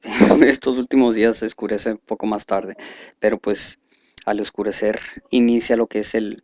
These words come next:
el segundo día de la semana. Tenemos aquí este libro que hemos,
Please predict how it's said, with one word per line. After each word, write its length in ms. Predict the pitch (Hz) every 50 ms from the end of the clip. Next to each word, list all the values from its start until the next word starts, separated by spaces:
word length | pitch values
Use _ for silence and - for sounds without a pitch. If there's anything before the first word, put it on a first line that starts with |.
| _ _ _ _ _ _ _ - _ _ _ _ -
el 260 | 110 107 107 104 - -
segundo 440 | - - 123 110 113 110 110 113
día 300 | 110 110 104 95 - - _ _ _ _ _ _ _ _ - - - _ _ _ _ _ _ _ _ -
de 80 | 113
la 100 | 110 107
semana. 500 | - - 110 104 104 101 101 101 - - _ _ _ _ _ _ _ _ - - _ _ _ _ _ _ _ _ _ _ - - - _ _ _ _ _ _
Tenemos 360 | - 123 117 117 123 131 - 127
aquí 540 | - - 120 117 117 120 120 123 117 - _ _ _ _ - - - - _ _ _ _ _ _ _ _ _ _ _ _ _ -
este 320 | - 107 - - 131 120
libro 340 | 113 123 123 120 120 113 117 - - - - - - - - -
que 80 | 101
hemos, 480 | 104 110 113 117 117 - - - -